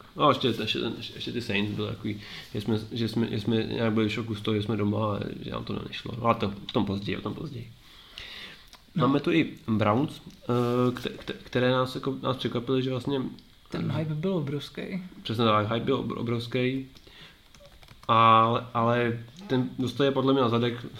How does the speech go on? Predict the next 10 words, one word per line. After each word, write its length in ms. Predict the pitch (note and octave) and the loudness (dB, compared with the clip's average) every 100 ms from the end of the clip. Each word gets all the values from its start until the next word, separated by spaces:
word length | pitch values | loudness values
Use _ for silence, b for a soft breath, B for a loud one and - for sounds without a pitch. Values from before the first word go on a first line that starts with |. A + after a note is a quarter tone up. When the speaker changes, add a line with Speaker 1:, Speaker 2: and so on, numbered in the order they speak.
| - | -12
Speaker 1:
s-, 220 | - - | -12 -12
s-, 340 | - - - - | -12 -12 -12 -6
na, 140 | A#2 | -4
v 40 | |
prvním 200 | A#2 B2 | -2 0
zápase 320 | A#2+ A2 - A#2+ | 2 2 2 0
proti 140 | A#2+ | 0
Titans. 420 | G#2+ G2+ G2+ G2 | 2 0 -2 -6
Jako, 300 | G#2 G2+ G#2 - - | -4 -2 -2 -6 -4
tam 260 | A2+ A2+ | 2 2